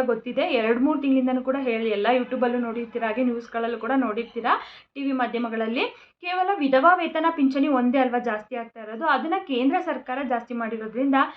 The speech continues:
ಆ, ಕೇಂದ್ರ ಸರ್ಕಾರ ಇವಾಗ ಲೇಟೆಸ್ಟ್ ಆಗಿ ಅದ್ರ ಬಗ್ಗೆ ಯಾವುದೇ ರೀತಿ ಅಪ್ಡೇಟನ್ನು ಕೊಟ್ಟಿಲ್ಲ, ಇದೇ ತಿಂಗಳಲ್ಲಿ ಮಾಡ್ತೀವಾ, ಯಾವಾಗ ಮಾಡ್ತೀವಿ ಅಂತ ಹೇಳ್ಬಿಟ್ಟು.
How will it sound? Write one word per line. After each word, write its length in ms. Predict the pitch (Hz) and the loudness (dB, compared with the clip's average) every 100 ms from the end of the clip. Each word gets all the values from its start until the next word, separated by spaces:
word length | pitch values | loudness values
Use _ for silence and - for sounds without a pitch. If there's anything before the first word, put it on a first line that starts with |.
| - _ | -16 _
ಆ, 100 | 254 | -6
ಕೇಂದ್ರ 340 | 277 285 302 339 | -4 -2 -2 -2
ಸರ್ಕಾರ 340 | 339 277 302 | -4 -2 -2
ಇವಾಗ 200 | 311 294 285 | -2 0 4
ಲೇಟೆಸ್ಟ್ 420 | 240 247 277 285 | 4 2 -4 -4
ಆಗಿ 100 | 262 | -4
ಅದ್ರ 140 | 226 | -4
ಬಗ್ಗೆ 280 | 233 247 269 | -4 -2 0
ಯಾವುದೇ 320 | 254 214 254 | 0 0 -2
ರೀತಿ 200 | 247 247 | -4 -2
ಅಪ್ಡೇಟನ್ನು 580 | 277 214 226 226 240 262 | -2 0 -2 -2 -2 -4
ಕೊಟ್ಟಿಲ್ಲ, 320 | 220 214 226 | -6 -6 -4
ಇದೇ 240 | 220 220 233 | -2 -2 -2
ತಿಂಗಳಲ್ಲಿ 360 | 240 226 226 | -2 -2 0
ಮಾಡ್ತೀವಾ, 380 | 220 208 208 226 | 0 -2 -4 -2
ಯಾವಾಗ 340 | 226 214 214 | 0 0 0
ಮಾಡ್ತೀವಿ 320 | 214 208 220 214 | -2 -8 -14 -18
ಅಂತ 100 | 214 | -18
ಹೇಳ್ಬಿಟ್ಟು. 400 | 202 214 466 | -16 -8 -8